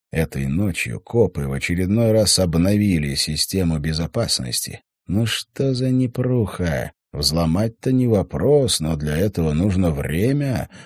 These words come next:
а оно слишком дорого. Трикси прикусила серёжку, сама себе дала по губам и молниеносно выстучила на виртуальной клавиатуре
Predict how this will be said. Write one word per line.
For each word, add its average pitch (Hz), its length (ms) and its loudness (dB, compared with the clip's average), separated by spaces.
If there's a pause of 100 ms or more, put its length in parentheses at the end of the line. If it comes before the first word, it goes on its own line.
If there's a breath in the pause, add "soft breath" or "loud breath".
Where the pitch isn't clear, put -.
а 76 260 0
оно 80 180 0
слишком 95 760 -4
дорого. 98 1080 0 (260)
Трикси 87 500 2
прикусила 82 840 -4
серёжку, 87 720 -2
сама 107 400 4
себе 107 380 2
дала 92 340 0
по 90 180 -2
губам 117 480 2
и 117 60 4
молниеносно 117 840 4
выстучила 107 800 0
на 104 120 4
виртуальной 104 680 2
клавиатуре 95 800 2